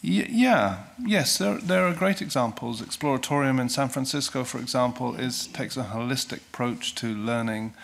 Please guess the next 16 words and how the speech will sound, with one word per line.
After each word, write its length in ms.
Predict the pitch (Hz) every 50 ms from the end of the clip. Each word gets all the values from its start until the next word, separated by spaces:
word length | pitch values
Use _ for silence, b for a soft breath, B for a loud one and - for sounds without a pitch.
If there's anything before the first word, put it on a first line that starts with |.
| B B B B B B
that 120 | - 123 113
embraces 640 | 113 113 107 110 120 117 113 - - 117 113 - -
the 140 | 113 110
arts, 680 | 110 95 113 117 107 92 - - - - - - - - - _ _ -
culture. 600 | - 123 120 110 - - - 120 117 110 110 104
Science 360 | - - - 139 139 135 - -
Festival 480 | - 143 131 - - - 135 135 135
is 140 | 131 127 -
a 40 | 135
cultural 460 | - - - 147 139 - - 139 127
organisation. 600 | 120 110 120 120 113 101 113 110 107 - - 117
It 100 | 107 104
involves 500 | 120 117 104 120 120 120 117 107 - - B B B B B B
humour, 480 | - - - 160 151 135 123 113 107 104 - -
eating, 480 | 156 147 - - 117 107 101 101 98 92 B B B B B B B
drinking. 580 | - 135 143 135 131 123 113 107 98 98 101